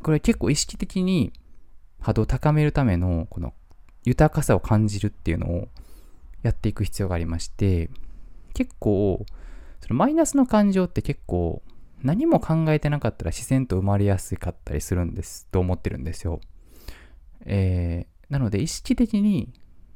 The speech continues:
いかに豊か、自分が豊かなのかっていうのを感じる習慣っていうのを、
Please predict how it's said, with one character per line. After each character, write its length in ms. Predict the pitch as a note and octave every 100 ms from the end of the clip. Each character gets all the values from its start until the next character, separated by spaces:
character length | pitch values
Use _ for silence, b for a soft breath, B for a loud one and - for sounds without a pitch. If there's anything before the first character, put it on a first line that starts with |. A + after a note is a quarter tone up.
| -
い 80 | -
か 160 | - F#3+
に 180 | A2+ F2+
豊 240 | - A2+
か、 80 | F#2
自 160 | F#2
分 80 | G#2
が 80 | A2
豊 200 | A#2+ B2
か 120 | G2
な 60 | F2
の 80 | E2+
か 120 | -
っ 40 |
て 100 | -
い 40 | D#2
う 0 |
の 60 |
を 20 | -
感 240 | G#2 G#2
じ 100 | G2+
る 100 | G2
習 260 | - G#2+ G2+
慣 360 | - F2+ F2+
っ 40 | - -
て 100 | -
い 80 | F#2+
う 40 | D#2
の 120 | E2+
を、 280 | G2 F2+